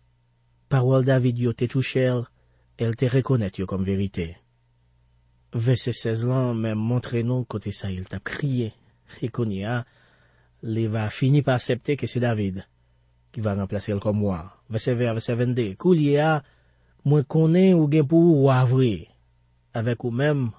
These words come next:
wa pèp Izrayèl la, gouvènman ap kanpe fèm. Men tanpri,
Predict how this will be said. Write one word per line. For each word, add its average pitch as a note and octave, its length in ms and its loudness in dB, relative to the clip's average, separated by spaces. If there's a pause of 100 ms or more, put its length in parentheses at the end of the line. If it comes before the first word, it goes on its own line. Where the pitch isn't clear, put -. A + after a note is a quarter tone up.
(120)
wa A#2+ 280 0
pèp B2 200 -2
Izrayèl A2+ 400 -2
la, B2 100 0 (840)
gouvènman G#2+ 720 -2 (120)
ap G#2 160 -10
kanpe F#2+ 320 -6
fèm. F2+ 340 -8 (960)
Men C3+ 160 -4
tanpri, B2+ 420 0